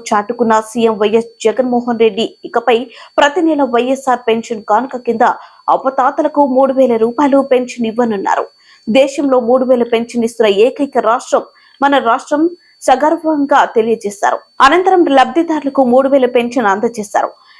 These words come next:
ఈ కార్యక్రమంలో మున్సిపల్ కమిషనర్ ప్రమోద్ కుమార్, రాష్ట్ర రెడ్డి కార్పొరేషన్ డైరెక్టర్ జనార్దన్ రెడ్డి, మున్సిపల్ చైర్పర్సన్ ఇంద్రజ, వైస్ చైర్మన్ బలరాం రెడ్డి, కౌన్సిలర్లు రోషన్ అలీ, ఆసిఫ్, రామచంద్ర, సాజియా,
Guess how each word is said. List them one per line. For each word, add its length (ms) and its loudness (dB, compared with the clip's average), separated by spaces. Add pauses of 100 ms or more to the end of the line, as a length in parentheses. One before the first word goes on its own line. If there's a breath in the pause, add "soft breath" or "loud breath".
ఈ 40 2
కార్యక్రమంలో 640 0
మున్సిపల్ 480 -2
కమిషనర్ 420 0
ప్రమోద్ 340 0
కుమార్, 400 -2
రాష్ట్ర 340 0
రెడ్డి 500 0
కార్పొరేషన్ 640 -2
డైరెక్టర్ 460 0 (420 soft breath)
జనార్దన్ 480 0
రెడ్డి, 180 0
మున్సిపల్ 640 0
చైర్పర్సన్ 540 -2
ఇంద్రజ, 360 0 (500 soft breath)
వైస్ 380 2
చైర్మన్ 360 0 (100)
బలరాం 400 -2
రెడ్డి, 360 0
కౌన్సిలర్లు 640 0
రోషన్ 500 0
అలీ, 360 -2 (280 soft breath)
ఆసిఫ్, 560 -2
రామచంద్ర, 720 0 (140)
సాజియా, 640 0